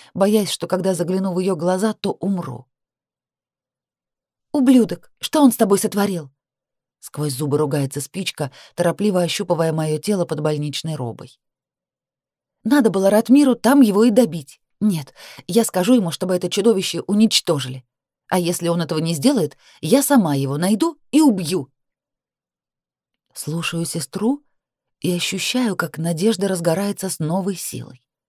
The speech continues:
Отстраняюсь неловко, пытаясь спрятать вспыхнувший в глазах радостный блеск. «Они оба живы?» — тихо уточняю. Спичка рассматривает моё лицо.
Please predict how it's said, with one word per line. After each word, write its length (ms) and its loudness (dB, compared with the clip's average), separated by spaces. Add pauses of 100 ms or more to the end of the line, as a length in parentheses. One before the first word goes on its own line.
(460)
Отстраняюсь 760 -2
неловко, 500 -10 (320)
пытаясь 380 0
спрятать 440 -2
вспыхнувший 640 -4
в 60 -8
глазах 380 -2
радостный 440 -2
блеск. 380 -10 (1400)
«Они 460 -4
оба 260 2
живы?» — 320 -2 (800)
тихо 300 -6
уточняю. 720 -4 (1160)
Спичка 440 -4
рассматривает 680 -2
моё 220 -2
лицо. 440 -12